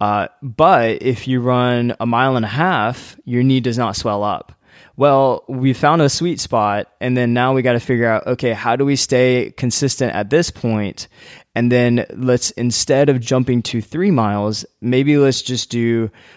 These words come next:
uh, one point seven five miles, maybe it's two miles, maybe it's increase the intensity a little bit, although my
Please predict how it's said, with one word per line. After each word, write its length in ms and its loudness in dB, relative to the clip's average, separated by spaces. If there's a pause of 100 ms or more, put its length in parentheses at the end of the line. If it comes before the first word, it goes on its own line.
(180)
uh, 320 0
one 460 0
point 260 -2
seven 240 -2
five 300 4
miles, 360 2
maybe 280 0
it's 140 -6
two 220 2
miles, 560 0 (300)
maybe 340 2
it's 160 0 (140)
increase 440 0
the 120 -6
intensity 600 0
a 100 4
little 260 0
bit, 480 2
although 280 0
my 600 0